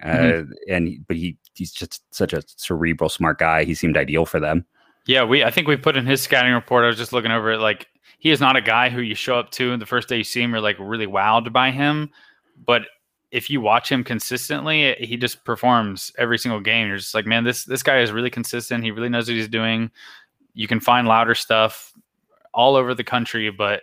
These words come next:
Speaker 2: just in terms of putting everything that he has together and, and working through a lineup and getting outs, he's, he's very good. And again, all these guys, just kinda looking over their line so far, have performed, and all of them have <laughs> pr-,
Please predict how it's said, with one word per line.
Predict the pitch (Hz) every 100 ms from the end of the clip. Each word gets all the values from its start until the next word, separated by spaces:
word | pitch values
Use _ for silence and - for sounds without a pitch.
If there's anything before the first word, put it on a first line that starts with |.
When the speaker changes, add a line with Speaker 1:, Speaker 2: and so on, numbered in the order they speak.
| _
Speaker 2:
just | 131 -
in | 127
terms | 131 120
of | 113
putting | - 123 117
everything | 117 117 113
that | 104
he |
has | 104 110
together | - 98 101 107 110 110 - _ _ _ _
and, | 104 104 104
and | 107 104
working | 113 123 110
through | 120 110
a |
lineup | 101 104 107 107
and | 95
getting | 107 104
outs, | 98 110 113
he's, | - 107 95
he's | 113 113
very | 110 117
good. | 107 107 104
And | 101
again, | 104 117
all | 101 131
these | 123 113
guys, | 113 113 117 113 - - -
just | - -
kinda | 113
looking | 110 117
over | 107 104
their | 98
line | 104 101
so | - 101
far, | 110 110
have | 104 107
performed, | 104 - 123 131 135 131 _ - _ _ 120
and |
all | 110 117 123
of | 113
them | 117 113 107
have | 110 101 -
<laughs> |
pr-, | -